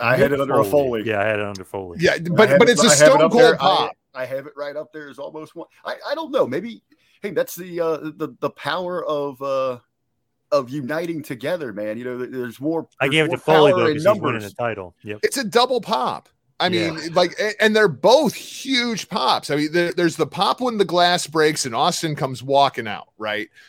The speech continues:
Speaker 3: That pop is freaking insane. And then once the referee counts three and you know that Foley has actually just won the championship, they pop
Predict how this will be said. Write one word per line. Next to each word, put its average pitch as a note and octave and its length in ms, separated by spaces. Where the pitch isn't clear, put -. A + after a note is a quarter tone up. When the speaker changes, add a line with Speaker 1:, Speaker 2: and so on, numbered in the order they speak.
Speaker 3:
That E3+ 420
pop E3 460
is B2+ 160
freaking E3+ 760
insane. A#2+ 720
And D3+ 220
then B3+ 220
once A3+ 240
the G3 80
referee G3 480
counts E3+ 420
three E3 560
and E3 160
you F#3+ 140
know F3+ 240
that - 180
Foley G3+ 440
has D3+ 220
actually G#3 680
just F#3 340
won F3 280
the C#3 100
championship, C3 1000
they A3+ 120
pop C4 300